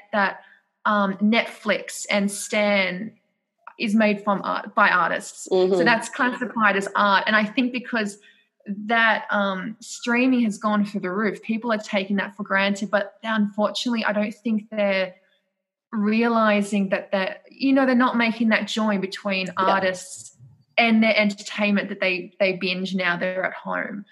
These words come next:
Speaker 2: Right. They've
Speaker 1: Um,
Speaker 2: increased their
Speaker 1: so
Speaker 2: streaming, but don't realize that they're actually increasing their art intake whilst doing that increased streaming.
Speaker 1: That's right.
Speaker 2: Yeah,
Speaker 1: It's almost
Speaker 2: okay.
Speaker 1: like they're taking that for granted. So I wonder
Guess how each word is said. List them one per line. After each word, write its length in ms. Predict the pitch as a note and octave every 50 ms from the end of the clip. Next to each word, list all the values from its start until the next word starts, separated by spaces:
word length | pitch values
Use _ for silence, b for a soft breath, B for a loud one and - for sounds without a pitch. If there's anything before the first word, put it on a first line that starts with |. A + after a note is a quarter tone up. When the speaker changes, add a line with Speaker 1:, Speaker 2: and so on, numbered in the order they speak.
| B B B
Speaker 2:
Right. 320 | E3+ E3 D3+ C#3+ A3 G#3+ A3
They've 100 | G#3+ G#3
Speaker 1:
Um, 40 | G#3
Speaker 2:
increased 400 | G3 F#3+ G3 - A3 G3 G3 -
their 140 | G3+ F3+ F3+
Speaker 1:
so 60 | -
Speaker 2:
streaming, 440 | - - G3+ G3 F#3 F3+ F3+ F3 E3
but 180 | F3 F3 E3+
don't 280 | - F#3 F3+ E3+ E3 E3
realize 400 | F3 F#3 F3+ F3 F3+ F3+ F3 E3+
that 140 | F#3 F3 -
they're 100 | F3+ F3+
actually 380 | F3+ F3 - - - F3+ F3 F3
increasing 480 | E3+ F3 F3 F3+ E3+ E3 - E3 E3
their 200 | E3 E3 D#3+ -
art 220 | - E3 D#3+ - - - - _ _ -
intake 500 | F3 F3+ E3 E3 - F3+ E3 D3+ - - - E3+ E3+ - _ -
whilst 360 | - F3+ E3 E3 E3 - - -
doing 340 | F3+ D#3+ D#3+ D3 D#3 D#3 D3+
that 260 | D3+ A#2+ - - -
increased 400 | - - E3 D#3+ D#3+ D#3+ D#3 D#3 -
streaming. 320 | - - - - - -
Speaker 1:
That's 320 | C4+ C4+ C4+ C4+ C4+ - -
right. 500 | A#3 A#3 A#3+ A#3+ A#3+ B3 A#3+ A#3+ A#3+ A3+ G#3+
Speaker 2:
Yeah, 160 | G#3 - D#3
Speaker 1:
It's 160 | - G3+ - C4
almost 260 | B3+ B3+ C4 - -
Speaker 2:
okay. 100 | E3 -
Speaker 1:
like 80 | - -
they're 100 | A3+ G#3
taking 380 | - - B3 A#3 A#3 B3+ A3+
that 220 | A3 A3 - G#3+ -
for 80 | A#3+
granted. 580 | G#3 - G3+ G3 G3+ G#3 G#3+ G#3 G#3 - G#3+ F#3+
So 200 | - - - G#3+
I 100 | G#3 G#3
wonder 460 | G#3+ G3+ A3 A3+ A#3 A#3 A3 A#3+ A3+